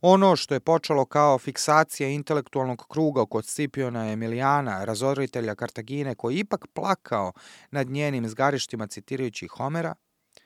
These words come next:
sada je postalo mainstream. Odjeci helenističkog ideala čuju se i u Ciceronovom govoru, koji je održan verovatno na forumu,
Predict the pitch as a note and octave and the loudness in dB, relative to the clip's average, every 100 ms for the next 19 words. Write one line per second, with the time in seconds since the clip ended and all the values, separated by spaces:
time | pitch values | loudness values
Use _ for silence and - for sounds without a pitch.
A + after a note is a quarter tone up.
0 | _ - - B2 B2 D3 D3 - _ _ | _ -10 -4 -2 0 0 -2 -8 _ _
1 | - A#2+ C3 B2 - C#3 C3 C#3 C#3 - | -10 -6 -4 -4 -4 -2 -2 -2 -4 -4
2 | - D#3+ C#3+ F#2 _ _ C3 E3 D#3 B2+ | -4 -2 -2 -4 _ _ 4 4 4 0
3 | - A2 B2+ B2 D3 D3 B2 - B2 A#2+ | -2 -8 -6 -6 -6 -10 -12 -12 -8 -4
4 | B2+ C#3+ C#3+ - D#3+ C#3+ - C#3 C3 B2+ | 0 0 0 -2 -6 -6 -6 -6 -6 -8
5 | C3 - D3 E3+ E3 D3 C#3+ F3 D3+ A2 | -10 -4 0 0 0 0 4 6 6 2
6 | - - - - - _ _ _ - D#3+ | -4 -20 -20 -20 -20 _ _ _ 0 4
7 | D3+ D3+ D3 C#3 C3 B2+ C#3+ D3+ B2 G#2+ | 6 4 -2 -2 0 2 2 0 -4 -6
8 | - C#3+ E3 E3 C#3+ | -2 0 0 -2 -6